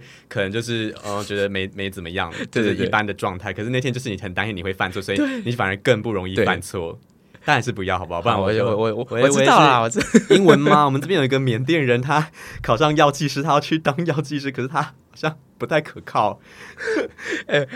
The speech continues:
Speaker 2: 还是要负很大的责任，所以我还是不敢啊。
Speaker 1: 对啊，我觉得这种职业都很伟大欸，就是要为别人的生命负责，或是为别人的未来负责，所以我一直不太敢接触这些工作。像我之前有说，我自己不想要当家教，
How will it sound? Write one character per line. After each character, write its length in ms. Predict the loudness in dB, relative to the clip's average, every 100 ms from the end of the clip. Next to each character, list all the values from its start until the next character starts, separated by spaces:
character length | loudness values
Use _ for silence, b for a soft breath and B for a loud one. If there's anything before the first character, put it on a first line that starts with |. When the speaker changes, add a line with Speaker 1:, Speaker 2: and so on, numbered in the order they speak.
| B
Speaker 2:
还 100 | -2
是 140 | 0
要 100 | 0
负 220 | 0 0 -2
很 140 | -2
大 140 | -4
的 80 | -4
责 220 | -4 -2 -2
任， 180 | -2 -4
所 100 | -4
以 40 |
我 100 | -4
还 80 | -2
是 60 |
不 80 | 2
敢 100 | 2
啊。 220 | 2 0
Speaker 1:
对 80 | -2
啊， 40 | -2
我 60 |
觉 80 | 2
得 80 | 2
这 80 | 0
种 260 | -2 -4
职 220 | -8 -4
业 100 | 0
都 140 | 2 2
很 180 | 0 -4
伟 140 | -4
大 220 | -2 0 0
欸， 100 | -4
就 80 | -4
是 140 | 2
要 120 | 4
为 160 | 4 2
别 120 | 0
人 60 | -4
的 80 |
生 200 | -4 -6
命 120 | -6 -8
负 220 | -8 -10
责， 160 | -8
或 80 | -8
是 100 | -6
为 160 | -2 -2
别 200 | -2 -8
人 80 | -6
的 80 |
未 100 | -4
来 140 | -2 -4
负 180 | -8 -10
责， 100 | -8
所 160 | -2
以 40 | -2
我 180 | -2
一 80 | -6
直 320 | -10 -10 -12 -14 b b b
不 80 | -10
太 160 | -4 -2
敢 220 | -4 -8
接 160 | -8 -8
触 180 | -8
这 100 | -10
些 140 | -8 -10
工 140 | -10
作。 80 | -8
像 180 | -6 -8
我 80 | -8
之 100 | -10
前 120 | -10
有 100 | -10
说， 180 | -10 -8
我 160 | -8
自 140 | -12 -14
己 140 | -12
不 100 | -12
想 180 | -8 -8
要 60 |
当 240 | -6 -8 -8
家 240 | -8 -8
教， 300 | -8 -14 -14